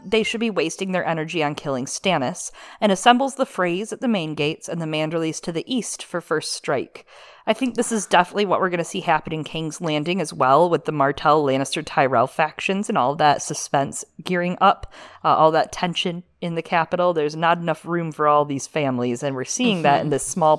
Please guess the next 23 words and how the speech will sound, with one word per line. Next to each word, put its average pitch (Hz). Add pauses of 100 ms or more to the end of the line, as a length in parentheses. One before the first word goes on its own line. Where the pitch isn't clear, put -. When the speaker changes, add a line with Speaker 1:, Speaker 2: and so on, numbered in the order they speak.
(160)
Speaker 1:
keep -
in 135
Winterfell. 107 (760)
Speaker 2:
Yeah, 196
you're 190
seeing 294
it 277
play 220
out 190
in 180
miniature 165
across 156
all 160
of 151
the 160
different 151 (920)
things 165
in 160
this 151
story 160
so 165
far. 165 (180)
Speaker 1:
Yeah. 151